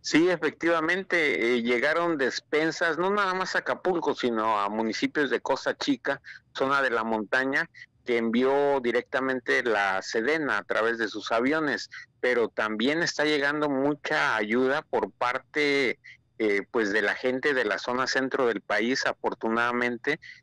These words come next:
siempre que hay un desastre, esta gente ha respondido y ha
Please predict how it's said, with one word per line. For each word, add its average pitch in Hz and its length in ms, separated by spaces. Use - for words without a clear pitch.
siempre 135 460
que 131 120
hay 131 140
un 135 80
desastre, 127 640
esta 123 260
gente 117 460
ha 113 360
respondido 110 920
y 101 140
ha 135 400